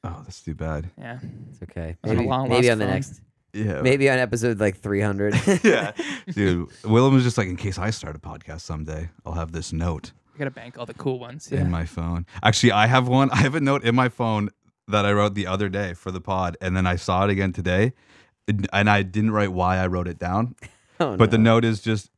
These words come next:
Speaker 1: "Julia gaslighting me about being Italian," and I don't remember <laughs> why I wrote that
Speaker 3: <laughs>
Speaker 1: down.
Speaker 3: How
Speaker 1: It's a funny
Speaker 3: relevant.
Speaker 1: note. <laughs> Like, I don't know why I wrote it down, so I don't remember the story. So I need to be better at maybe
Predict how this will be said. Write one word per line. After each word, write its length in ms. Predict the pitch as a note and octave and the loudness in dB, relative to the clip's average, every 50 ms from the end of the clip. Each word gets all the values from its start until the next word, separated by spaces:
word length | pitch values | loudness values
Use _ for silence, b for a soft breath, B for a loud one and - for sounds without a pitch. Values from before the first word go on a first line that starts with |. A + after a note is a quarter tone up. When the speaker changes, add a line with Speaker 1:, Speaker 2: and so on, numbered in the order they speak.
| _ - | _ -16
Speaker 1:
"Julia 360 | G#2 - A#2 A#2 A#2+ B2 A#2+ | -4 0 2 4 4 4 2
gaslighting 600 | G#2 F#2 G#2+ G2+ G#2 G#2+ - - G#2+ G2 F#2+ F#2 | 2 0 0 0 0 0 -2 -2 -2 0 0 0
me 120 | F#2 F#2 F2+ | 0 0 -2
about 280 | E2+ D#2+ F2+ F2 E2 | -2 -2 -4 -4 -4
being 180 | - F#2+ F#2 F#2 | -2 -2 -2 -2
Italian," 640 | F2+ E2 - G2 F#2 G2 G#2 A2+ B2 B2+ C3+ C3+ - - | -2 -4 -4 -4 -2 -2 0 0 2 2 0 0 -4 -4
and 120 | G#2+ G#2 | -2 -2
I 60 | F#2+ F2 | 0 0
don't 240 | E2 G2 G#2+ A2+ | 2 4 4 4
remember 340 | A2 A#2 A#2+ C3 C3+ D#3 F#3+ D#3+ | 4 4 4 6 6 6 6 6
<laughs> 80 | A#2+ | 4
why 120 | A#2+ A#2+ - - | 2 -2 0 0
I 60 | D#3+ | 0
wrote 280 | D3+ C#3+ D3+ D3+ - - | 4 6 6 6 6 4
that 240 | D3 C#3 C#3 F4+ | 4 2 2 4
Speaker 3:
<laughs> 0 | |
Speaker 1:
down. 240 | - C3 C3+ D3 D3 B B B B B B B | 2 2 2 0 -2 B B B B B B B
Speaker 3:
How 120 | G3 G3+ | 0 2
Speaker 1:
It's 80 | G#3 A3 | 2 2
a 160 | C#3 - - - | 2 2 4 4
funny 240 | C#3+ - D#3 D#3 | 4 4 4 4
Speaker 3:
relevant. 420 | D3 C3+ C3+ C3+ C#3 D#3 F3+ G3+ G3 F#3+ - - A#3 A3 G#3+ F#3+ - | 2 2 2 2 2 2 2 0 0 -4 4 4 6 6 6 2 2
Speaker 1:
note. 280 | A3+ A#3 A3 A3 - | 2 2 2 0 -2
<laughs> 0 | |
Like, 180 | G3+ G3 F3 E3 - | -2 -2 -4 -4 -6
I 120 | D#3 - D#3+ | -10 -8 -6
don't 220 | E3 E3+ E3+ E3 | -6 -6 -6 -4
know 140 | D#3+ D#3 D3 | -4 -4 -4
why 340 | B2+ A#2 A#2+ B2+ C3 C#3+ D3+ | -2 0 2 4 4 4 4
I 120 | D3+ D3+ | 4 4
wrote 200 | C#3 C3+ C3+ C3 | 4 2 2 2
it 100 | B2+ A#2 | 2 0
down, 260 | A#2 B2 A#2+ A#2+ A2+ | 0 0 0 0 0
so 120 | - A#2+ A#2+ | 0 0 0
I 80 | A#2+ | 2
don't 220 | A2 A2 B2 B2+ C3 | 4 4 4 4 4
remember 320 | B2+ B2+ B2 B2 A#2+ A2+ | 4 2 2 2 0 -2
the 100 | G2+ G2 | -4 -6
story. 480 | - - - G2+ F#2 F2 E2 D#2+ E2 B B B B B B B B B B | -8 -8 -8 -8 -8 -8 -10 -12 -14 B B B B B B B B B B
So 300 | _ - - G2 F#2+ F#2+ | _ -6 -2 0 0 2
I 140 | E2+ F#2 G2 | 2 4 4
need 120 | G#2 A2 | 4 4
to 60 | G#2 G#2 | 6 4
be 100 | G#2 F#2+ | 2 2
better 260 | E2+ F2+ F2+ F2 F2 E2+ | 2 0 0 0 0 -2
at 80 | C#2 | -2
maybe 380 | D2+ E2 D#2 E2 E2 D2+ B1 | -2 -4 -4 -4 -4 -6 -6